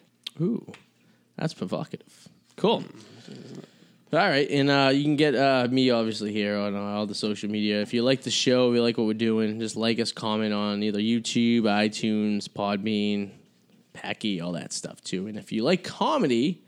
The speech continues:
Speaker 1: then this Wednesday night at the Hooley House, upstairs of Hennessy's, twenty-five Union Street, Boston, we'll be having the, uh, booked open mic, uh, s-, hosted by myself. Uh, if you'd like to sign up, click the link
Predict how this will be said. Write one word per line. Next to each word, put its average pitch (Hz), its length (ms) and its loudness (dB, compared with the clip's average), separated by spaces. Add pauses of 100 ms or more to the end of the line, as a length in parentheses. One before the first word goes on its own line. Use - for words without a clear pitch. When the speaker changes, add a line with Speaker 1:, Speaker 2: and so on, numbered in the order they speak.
(300)
Speaker 1:
then 123 140 -6
this 175 240 -2
Wednesday 165 500 0
night 139 800 -4
at 120 300 -6
the 120 80 -4
Hooley 165 380 -2
House, 101 340 -10
upstairs 143 400 -4
of 131 80 -8
Hennessy's, - 840 -6 (100)
twenty-five 175 560 0
Union 170 300 2
Street, 151 340 -2
Boston, 123 580 0 (320)
we'll 127 120 0
be 131 140 2
having 127 380 2
the, 123 160 2
uh, 107 200 -2 (220)
booked 147 260 -4 (640)
open 120 280 -2
mic, 113 440 0 (440)
uh, 104 260 2
s-, - 420 -6
hosted 147 420 0
by 123 200 4
myself. 175 880 0 (500)
Uh, 117 340 2
if 113 140 -4
you'd 120 60 2
like 120 100 0
to - 80 -12
sign 123 300 0
up, 120 160 -4
click 147 220 -8
the 117 60 -4
link 151 280 2